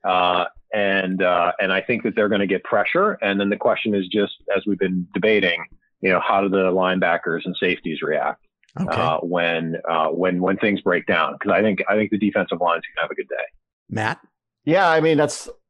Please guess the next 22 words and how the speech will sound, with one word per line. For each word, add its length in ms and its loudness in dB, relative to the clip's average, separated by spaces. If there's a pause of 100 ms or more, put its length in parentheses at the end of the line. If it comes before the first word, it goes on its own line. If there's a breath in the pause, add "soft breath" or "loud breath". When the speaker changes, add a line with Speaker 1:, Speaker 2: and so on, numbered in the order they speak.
(300)
Speaker 3:
that's 380 2
been 200 0
the 60 2
standout 520 0
the 120 0
whole 240 0
year. 420 2
And 100 0
I 120 -2
think, 240 -6
like, 260 -4
uh, 360 -2
Harrison, 640 -2
I 100 -4
think, 180 -8
is 60 -10
gonna 160 -6
have 260 -2 (140)
surprisingly 680 -2
a 60 -2
big 300 -6
game. 480 -4